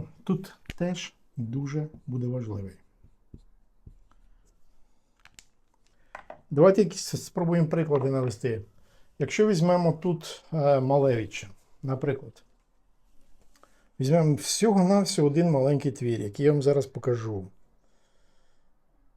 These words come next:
Для того, щоб він у нас. Так. Ну от, дивіться. Оце є твір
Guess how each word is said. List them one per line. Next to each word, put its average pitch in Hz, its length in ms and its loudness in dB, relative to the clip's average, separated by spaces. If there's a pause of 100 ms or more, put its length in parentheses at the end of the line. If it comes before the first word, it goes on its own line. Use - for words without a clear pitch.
(1900)
Для 131 160 -4
того, 131 200 -4
щоб 120 400 -4 (340)
він 135 220 -4
у 131 100 -4
нас. 113 380 -10 (1300)
Так. 120 440 -6 (540)
Ну 226 220 4
от, - 200 -20 (640)
дивіться. 147 240 -6 (1800)
Оце 269 460 4 (340)
є 196 300 2 (220)
твір 156 380 4